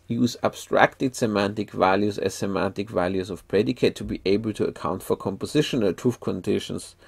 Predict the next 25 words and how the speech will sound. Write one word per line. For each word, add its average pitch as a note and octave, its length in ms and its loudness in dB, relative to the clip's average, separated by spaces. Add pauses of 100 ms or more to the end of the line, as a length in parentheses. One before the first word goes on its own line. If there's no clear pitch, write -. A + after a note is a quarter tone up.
(320)
for G#2 200 8
simple C3+ 420 8
sentences G#2 760 -2
that G2 200 0 (100)
only A#3 320 12
contain G2+ 480 2
referring F2+ 600 0
names, B2 400 -2 (500)
then E3 540 8 (120)
it C3 140 4
should F3 240 4
be D3 140 6
allowed G#2 420 10
for - 240 2
equal F#3 400 6
reasons G#2 520 0
to C#3 100 0
make A#2 480 2
use B2 300 4
of - 180 0
a A2+ 80 2
very G2+ 360 6
similar G3+ 680 10 (400)
kind A2 320 2
of G#2+ 180 -2